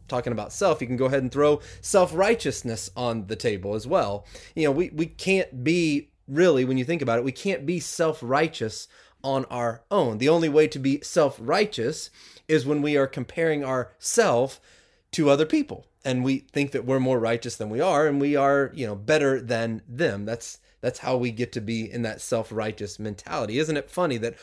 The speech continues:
all four of these self terms that we often use, truthfully, have more to do with others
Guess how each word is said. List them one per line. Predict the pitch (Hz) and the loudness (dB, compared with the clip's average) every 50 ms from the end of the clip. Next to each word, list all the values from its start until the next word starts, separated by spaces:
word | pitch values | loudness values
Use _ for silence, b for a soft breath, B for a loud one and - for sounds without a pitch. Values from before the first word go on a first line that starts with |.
| B B B | B B B
all | - 147 156 160 151 | 0 2 2 2 2
four | - - 170 180 190 185 170 | 0 -2 0 2 6 6 6
of | 151 131 | 6 4
these | 127 139 135 135 131 120 - - - | 4 4 4 4 2 0 -4 -8 -8
self | - - - - 190 175 151 110 - - - - _ _ _ | -6 -2 0 2 4 4 4 2 0 -6 -12 -16 _ _ _
terms | - - 202 180 151 127 113 117 139 156 135 117 | -4 0 2 2 2 2 2 0 -2 -4 -4 -4
that | 120 113 | -4 -2
we | 120 123 117 | -2 0 0
often | 117 117 117 - - 110 107 | 0 -2 -4 -6 -8 -8 -6
use, | 107 110 120 131 | -4 -6 -6 -8
truthfully, | - - - 196 196 190 - 135 127 127 | -8 -6 -6 -6 -6 -6 -6 -4 -4 -2
have | 123 117 110 | -2 -4 -4
more | 117 123 135 143 139 139 135 B B B B B B - | -4 -4 -2 -2 -2 -2 -4 B B B B B B -8
to | - 131 | -6 -2
do | 120 127 131 127 117 | 0 0 0 0 0
with | 117 117 113 - - _ _ _ _ | 0 -2 -2 -2 -6 _ _ _ _
others | - 185 147 117 110 110 139 135 - - - | -2 0 0 0 -2 -4 -4 -6 -8 -10 -14